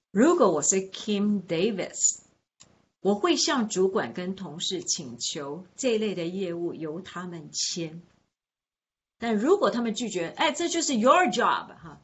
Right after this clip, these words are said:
那我还是签，因为那是我的工作，不代表我的信仰。但是因为那个是公务，那是公务职务，你懂吗？那是你 job description，你一定要做的事情，OK？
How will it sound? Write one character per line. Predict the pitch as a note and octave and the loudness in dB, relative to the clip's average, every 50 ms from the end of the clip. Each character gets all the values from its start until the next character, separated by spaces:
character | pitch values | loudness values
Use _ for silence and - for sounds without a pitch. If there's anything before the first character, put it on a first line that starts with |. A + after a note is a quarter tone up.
| _ - | _ -14
那 | G3 F3 D3+ | -12 -12 -12
我 | C3+ C3 | -12 -16
还 | - C#3+ C#3+ D3 | -18 -18 -18 -16
是 | C#3+ - - | -16 -14 -16
签， | - - - - D3+ D3 D#3+ - - _ _ | -14 -14 -14 -14 -14 -16 -18 -20 -20 _ _
因 | - F#3+ F3 F3+ | -12 -12 -10 -10
为 | F3+ D#3 D3+ E3+ | -12 -16 -14 -14
那 | G3+ A3+ F3+ - | -12 -12 -12 -8
是 | - - - F3+ | -8 -8 -8 -8
我 | D3+ C#3+ G#2+ | -10 -14 -16
的 | - C3+ C3 | -16 -18 -20
工 | _ - E3 D#3 D#3 D3+ D#3+ - | _ -14 -14 -14 -14 -18 -20 -18
作， | - - - E3 - - _ _ _ _ _ _ | -14 -12 -12 -12 -12 -14 _ _ _ _ _ _
不 | - F3+ | -12 -10
代 | E3+ F3+ G#3 G3+ E3+ | -8 -8 -8 -8 -8
表 | D#3+ - D#3 D3 D3 | -8 -10 -10 -10 -10
我 | D3 D#3 | -10 -10
的 | D3 - A#2 | -12 -10 -6
信 | - - - - G3 F3 D#3+ - - | -4 -4 -4 -4 -6 -8 -10 -12 -14
仰。 | C#3 A#2+ - _ _ _ _ _ _ _ _ _ _ _ _ _ _ _ _ - | -16 -16 -18 _ _ _ _ _ _ _ _ _ _ _ _ _ _ _ _ -6
但 | - A#3 G3 F#3+ | -4 -2 -2 0
是 | - - - | -2 -2 -2
因 | - A#3+ C4 | 0 0 0
为 | A#3+ A3 | 0 0
那 | A3 A#3+ D4 E4 C4 | 2 2 0 0 -2
个 | - - D#3 | -4 -6 -2
是 | D#3 - - F#3 E3+ | 0 2 2 0 0
公 | - - - B3+ B3+ A#3 A#3 B3+ B3+ | -6 -4 -2 0 0 2 2 0 -2
务， | A#3+ A#3+ A3 - - - - | -2 -4 -6 -6 -8 -8 -6
那 | A#3 C4+ | -4 -2
是 | C4 C#4 C4 | -2 -2 -2
公 | - - C#4+ C4+ C4 C4 C4+ | -2 -4 -2 -2 0 -2 -2
务 | C4 A#3+ G3+ E3+ | -2 -2 -2 -4
职 | E3+ - - - D3+ D3+ D3+ C3 | -2 -2 -2 -2 -2 -4 -6 -6
务， | D#3+ G3+ G3 F3 | -4 -4 -4 -4
你 | D#3+ F3 F#3 | -4 -6 -6
懂 | F3 D3+ A2+ A2+ | -8 -8 -10 -10
吗？ | C3+ C3 - - - - | -10 -12 -12 -16 -12 -6
那 | D4 D#4+ | -6 -4
是 | - E4+ | -2 0
你 | D4 A#3 E3 C3+ - | 0 0 -2 -2 -4
job | - - G#3+ A3+ B3 - | -2 2 2 2 0 0
description， | - F3+ D#3 - - - G#3 A#3 A#3+ - G#3+ F#3 | 0 0 2 2 2 2 0 0 0 0 -2 -2
你 | F3+ D#3+ | -2 -4
一 | - - F#3+ | -4 -6 -6
定 | F#3 - C4+ B3 | -6 -6 -6 -4
要 | A#3+ G#3+ G#3 F#3+ | -2 -2 -2 -2
做 | F#3+ F#3 D3 C3+ | -4 -6 -8 -8
的 | - | -6
事 | - - - - - | -2 -2 -2 -2 -4
情， | - - - - - - - _ - | -8 -10 -10 -10 -10 -18 -20 _ -20
OK？ | C3 - - | -20 -20 -20